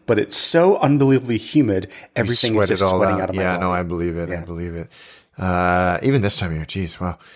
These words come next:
Speaker 2: Well, thank you guys for doing that. Um, keep 'em coming because I'm sure we'll record another episode, um, either late this year or early next year where we talk about the year a little bit more generally.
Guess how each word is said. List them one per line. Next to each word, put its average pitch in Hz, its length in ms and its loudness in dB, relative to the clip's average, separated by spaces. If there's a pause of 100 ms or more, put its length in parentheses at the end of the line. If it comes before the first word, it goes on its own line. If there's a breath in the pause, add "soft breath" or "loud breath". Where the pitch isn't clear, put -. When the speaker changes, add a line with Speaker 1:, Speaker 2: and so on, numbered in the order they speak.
(560 loud breath)
Speaker 2:
Well, 123 120 2
thank 160 280 0
you 135 60 -2
guys 117 220 4
for - 80 -6
doing 113 160 2
that. 110 240 0
Um, 113 180 -2
keep 196 240 2
'em 170 80 0
coming 113 360 2
because 110 300 -2
I'm 113 140 0
sure 143 260 -2
we'll 127 140 2
record 104 320 0
another 101 300 0
episode, 95 680 0
um, 90 360 -2
either 95 420 0
late 98 200 2
this - 220 -4
year 95 120 2
or 87 60 -2
early 92 260 -2
next 90 260 -6
year 95 100 -2
where 92 120 -2
we 87 80 -6
talk 87 280 -6
about 92 440 -2
the 101 160 -2
year 104 180 4
a 101 60 4
little 101 140 2
bit 92 120 -2
more 95 160 -2
generally. 101 540 -2